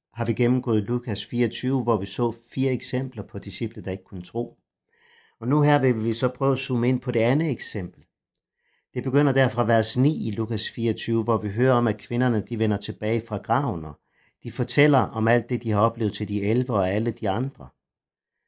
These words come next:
Fortæller om, at graven er tom, og fortæller om, at Jesus, han er opstået.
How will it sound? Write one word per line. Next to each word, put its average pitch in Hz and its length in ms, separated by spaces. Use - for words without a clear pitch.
Fortæller 160 340
om, 147 100
at 135 120
graven 120 340
er 113 80
tom, 107 280
og 104 80
fortæller 143 400
om, 135 100
at 120 160
Jesus, 123 340
han 110 140
er 107 40
opstået. 98 560